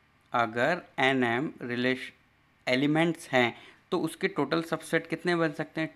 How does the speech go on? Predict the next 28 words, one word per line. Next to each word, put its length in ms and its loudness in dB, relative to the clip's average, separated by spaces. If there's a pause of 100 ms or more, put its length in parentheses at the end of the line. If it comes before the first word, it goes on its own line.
टू 220 0
raise 240 0 (120)
to 80 -2 (520)
M 400 2 (320)
N। 220 4 (460)
तो 100 4
हम 260 0
लोग 200 0 (120)
total 380 -4
number 220 -4
of 160 -6
relation 400 -4
बना 160 -4
सकते 280 -10
हैं 160 -6
टू 100 -6
raise 240 -4
to 120 -6
M 100 0
N। 80 -2 (420)
तो 80 2
इस 160 0
बात 280 2
को 60 0
वापस 320 -2
से 180 0
हम 120 -2
लोग 280 0